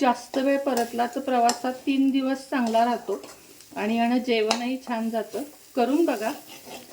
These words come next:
आणि जे करत असतील त्यांनी त्यांची काही वेगळी पद्धत असेल तरी मला सांगा, मी तसा करून बघेन. पण ही माझी पद्धत आहे, माझी म्हणजे माझ्या आईची पद्धत आहे, ताईची पद्धत आहे.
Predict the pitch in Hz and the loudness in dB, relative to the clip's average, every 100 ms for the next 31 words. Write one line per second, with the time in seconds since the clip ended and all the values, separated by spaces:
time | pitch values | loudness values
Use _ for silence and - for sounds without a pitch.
0 | - 202 220 254 262 247 254 269 269 - | -4 -2 0 -2 0 0 2 0 -2 -2
1 | 269 277 254 247 262 262 247 - 262 262 | 0 2 4 4 4 4 4 2 2 2
2 | 254 214 220 226 254 208 240 240 240 240 | 2 0 -2 -2 -4 0 0 0 -2 -2
3 | 247 262 233 233 233 220 220 226 196 247 | -4 -2 0 0 0 0 -4 -6 -4 -6
4 | - - - 214 226 220 214 208 208 208 | -8 -16 -6 -4 -2 -2 -2 -2 -2 -2
5 | 202 196 220 - - - - - - - | -2 -2 -4 -6 -12 -20 -20 -20 -20 -6
6 | 214 233 285 277 226 233 214 - 170 170 | 0 2 4 2 0 -2 -4 -4 -8 -8
7 | 170 170 - - - 202 196 226 240 262 | -10 -10 -16 -20 -8 -4 -2 2 2 2
8 | 254 220 220 202 - 202 214 175 190 190 | 0 0 0 0 -2 -4 -4 -4 -6 -4
9 | 185 208 202 190 175 185 175 170 165 180 | -6 -4 0 0 -2 -8 -8 -8 -10 -8
10 | - 170 | -10 -12